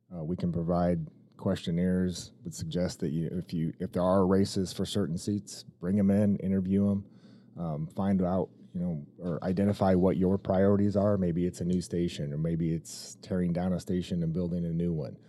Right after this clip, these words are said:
Maybe it's purchasing equipment. Maybe you wanna increase your staffing. Maybe you wanna talk about taking over A L S. Um,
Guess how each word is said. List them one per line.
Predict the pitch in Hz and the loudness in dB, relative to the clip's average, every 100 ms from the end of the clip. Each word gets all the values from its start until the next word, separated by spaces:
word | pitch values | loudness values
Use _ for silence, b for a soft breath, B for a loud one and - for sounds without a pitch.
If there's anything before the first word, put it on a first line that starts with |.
| B B B B | B B B B
Maybe | 76 80 82 | -8 -4 -4
it's | 78 | -4
purchasing | - 95 82 85 90 85 | -4 -6 -4 -4 -2 0
equipment. | 76 - 98 85 76 - | -2 -2 -2 -2 -4 -4
Maybe | 80 82 82 | -2 -2 0
you | 80 80 | 0 0
wanna | 78 82 82 | -2 -2 -2
increase | 87 87 90 - 90 - | -2 -4 -4 -2 -2 -2
your | 85 | -6
staffing. | 80 - 87 85 - 69 67 | -6 -4 -4 -4 -4 -6 -6
Maybe | 73 80 | -6 -4
you | 82 | -4
wanna | 85 82 | -4 -4
talk | 85 87 | -4 -6
about | 85 82 82 - | -4 -2 -2 -4
taking | - 90 92 | -6 -2 0
over | 90 85 87 85 80 - B B B - | 2 2 2 0 0 -6 B B B -4
A | 85 | 0
L | 85 82 | 0 2
S. | 82 76 - - - - | 0 -2 -8 -14 -16 -8
Um, | 80 71 | -6 -6